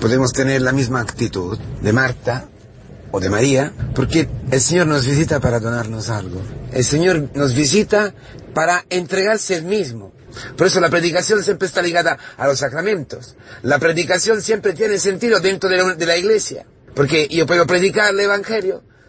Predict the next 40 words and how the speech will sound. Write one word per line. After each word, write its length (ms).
La 80
gente 240
puede 240
con-, 440
puede 280
sentirse 420
algo 260
dentro, 540
que 140
es 80
verdad, 420
que 120
es 100
cierto, 640
que 100
lo 120
que 120
estamos 420
escuchando 680
es, 340
es 160
la 100
verdad. 520
El 140
Espíritu 360
Santo 220
me 120
puede 260
decir 300
esto, 340
puede 220
clamar 260
dentro 200
de 100
mí 180
eso, 320
pero 380
necesito 640
una 220
iglesia, 580